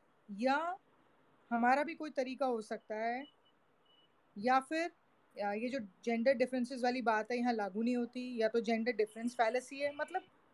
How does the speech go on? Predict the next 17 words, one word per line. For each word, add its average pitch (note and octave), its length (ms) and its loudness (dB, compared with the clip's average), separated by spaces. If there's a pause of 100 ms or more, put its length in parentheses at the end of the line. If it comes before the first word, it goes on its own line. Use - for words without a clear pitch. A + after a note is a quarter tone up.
(1160)
किस F4 180 0
प्रकार D#4+ 420 4
से E4 140 -8
ये D#4 100 -4
भूमिका B3+ 420 2
निभाई A3 380 -2
जाए A3+ 400 -4 (300)
इसके D#4 260 -4
बारे D#4 220 4
में D#4 100 -4
थोड़ी D4+ 260 -4
और A3 200 2
clarity F#3+ 420 -4
दीजिए F#3 340 -8
please। - 360 -16 (160)
Thank G3 240 -2
you। G3 100 -6